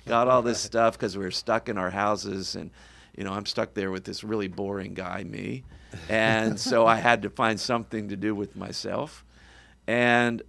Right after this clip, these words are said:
Speaker 1: now I look at it and say, "Do I really need all those streaming services?" So as a consumer, take a look, take inventory of,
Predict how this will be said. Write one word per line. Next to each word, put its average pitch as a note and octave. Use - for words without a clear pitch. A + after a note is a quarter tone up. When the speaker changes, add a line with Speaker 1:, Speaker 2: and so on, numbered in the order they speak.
Speaker 1:
now D3
I C3+
look G#2
at G#2
it G2+
and G2+
say, A2
"Do G#2+
I G#2+
really F#3
need F3
all A#2
those F2+
streaming G#2
services?" -
So G3+
as A3
a -
consumer, C3
take F3
a D3
look, G#2
take -
inventory G2
of, F2+